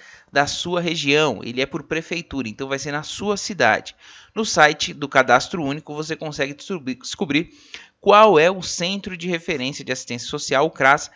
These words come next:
mais perto da sua casa. Se você não tiver acesso aí, basta você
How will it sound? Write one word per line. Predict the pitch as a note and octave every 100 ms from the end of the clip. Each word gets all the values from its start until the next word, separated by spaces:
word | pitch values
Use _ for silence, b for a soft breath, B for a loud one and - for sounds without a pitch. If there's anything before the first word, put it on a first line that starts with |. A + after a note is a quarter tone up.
| B B B
mais | F3+ G3 G3
perto | - C#3+ C#3
da | C3+ C#3
sua | D#3
casa. | - G2+ F#2+ G2
Se | -
você | F3 F#3
não | F3
tiver | E3+ D#3+
acesso | D#3+ D#3+ D3+ -
aí, | D#3+
basta | D#3+ C#3+ D#3+ D#3+
você | D3+ - C3+ C#3